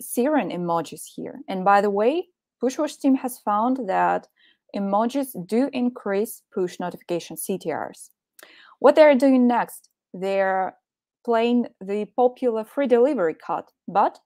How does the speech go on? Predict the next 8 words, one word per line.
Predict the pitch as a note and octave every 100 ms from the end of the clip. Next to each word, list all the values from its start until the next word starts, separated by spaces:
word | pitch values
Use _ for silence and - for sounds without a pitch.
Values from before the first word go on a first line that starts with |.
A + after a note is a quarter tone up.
| -
they're | G3+
pursuing | F#3+ F#3 - B3 B3
the | A3+ A3 -
upsell | A3+ - D#4+ C#4+ - _ _
purpose | F#3+ F3 D#3+ -
here. | - - - _ _ _
So | - B3 F4+ -
they | G3+ G#3 F#3+